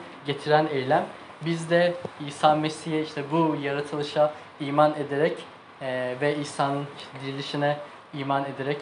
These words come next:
ölümüne, dirilişine ve Rabbimiz olduğuna, kurtarıcımız olduğuna, bütün kalbimizle, yüreğimizle, aklımızla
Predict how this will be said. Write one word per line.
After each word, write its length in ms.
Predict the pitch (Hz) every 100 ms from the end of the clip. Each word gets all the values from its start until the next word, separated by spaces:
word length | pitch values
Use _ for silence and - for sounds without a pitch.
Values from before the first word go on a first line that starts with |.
| -
ölümüne, 440 | 135 135 135 139 135
dirilişine 520 | 131 127 - 135 135
ve 180 | 139 139 - - - 135
Rabbimiz 480 | 139 - 147 151 156
olduğuna, 460 | 156 156 156 151 -
kurtarıcımız 600 | 156 - 147 143 156 156
olduğuna, 580 | 156 147 151 151 160 156 - -
bütün 240 | 147 170 165
kalbimizle, 600 | 160 156 156 165 160 160
yüreğimizle, 560 | 156 156 160 160 160
aklımızla 600 | 147 147 160 165 160 151